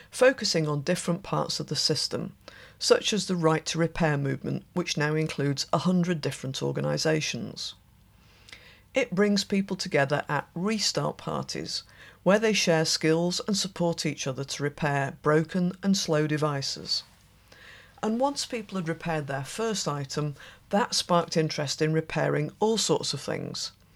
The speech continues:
And it also meant they got curious about how things are made and why they're so hard to repair. So the message here seems to be that people want to repair their stuff,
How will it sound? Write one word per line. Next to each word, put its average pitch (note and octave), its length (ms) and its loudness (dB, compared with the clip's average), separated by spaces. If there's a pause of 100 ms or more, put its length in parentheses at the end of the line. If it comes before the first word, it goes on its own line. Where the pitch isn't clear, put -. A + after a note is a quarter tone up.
(480)
And G#3 80 2
it G3+ 140 0
also A3+ 320 2
meant E3+ 240 0
they F3+ 140 2
got F#3 260 -2
curious D#3+ 720 0
about D#3 320 0
how C#3+ 320 -4
things D3 340 -2
are D#3 40 4
made F#3+ 380 0 (680)
and A#3 160 2
why F#3+ 180 4
they're G3 140 0
so G3 240 2
hard C#3+ 300 -2
to - 140 -6
repair. - 480 -4 (1500)
So C#4 260 2
the C#4 120 -4
message B3+ 440 0
here E3+ 240 2
seems F3 360 0
to D#3+ 80 -8
be D3+ 160 -4
that C#3+ 200 -2
people E3+ 380 -6
want C#3+ 300 -2
to - 140 -6
repair D3+ 320 -2
their C3+ 160 0
stuff, - 520 -2